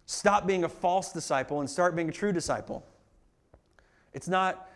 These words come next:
stop opening the door and try and run away. It's not work harder. It's not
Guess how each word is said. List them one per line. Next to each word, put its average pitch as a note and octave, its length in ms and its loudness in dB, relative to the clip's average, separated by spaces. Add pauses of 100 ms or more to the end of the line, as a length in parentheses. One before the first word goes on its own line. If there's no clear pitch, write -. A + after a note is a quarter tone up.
(140)
stop G3 380 2
opening F#3 380 4
the E3 60 2
door F3+ 300 6
and E3 100 0
try F3 140 0
and E3+ 100 0
run F#3+ 120 6
away. F#3 460 6 (2750)
It's - 100 -10
not F#3 160 -2
work F3 180 2
harder. D#3+ 300 -2
It's A#2+ 140 -6
not F3 200 -2